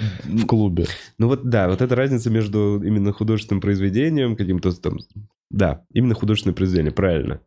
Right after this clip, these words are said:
Speaker 1: Да, потому
Speaker 2: Вот
Speaker 1: что вот
Speaker 2: потому
Speaker 1: так
Speaker 2: что
Speaker 1: вот,
Speaker 2: этому
Speaker 1: когда
Speaker 2: меня
Speaker 1: все стоят.
Speaker 2: учили. Я такой, я всё время смотрю через призму этого, я такой, ну я не могу, созве-, не со-, условия не созданы, чтобы я,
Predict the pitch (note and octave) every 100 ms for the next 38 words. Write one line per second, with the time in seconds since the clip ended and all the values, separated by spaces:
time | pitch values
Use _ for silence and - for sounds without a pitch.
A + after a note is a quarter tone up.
0 | - A#2+ A#2 G2 - G#2+ G#2 C#3+ A#2 D3+
1 | C3 A#2+ D3+ G#2+ F3 D3+ D3 C#3 D3+ C#3+
2 | D#3 D#3+ G#2 G2 G#2+ B2 A#2+ A2+ A2+ A2+
3 | A2+ D3 C#3 - A2+ B2 A#2 G#2+ - A#2+
4 | G#2 B2 G3+ A#2 - - - G#2 G#2 G2+
5 | G#2 G#2+ D3+ F3 F3 D#3+ E3+ A2+ E3 F3+
6 | C#3+ A2+ A2+ - C3 D3+ A2+ A2 - C#3+
7 | F3 A2 G#2+ - C3 C3+ F#2+ F2 E2+ -
8 | F#2+ F2+ F2+ F#2 B2 F3+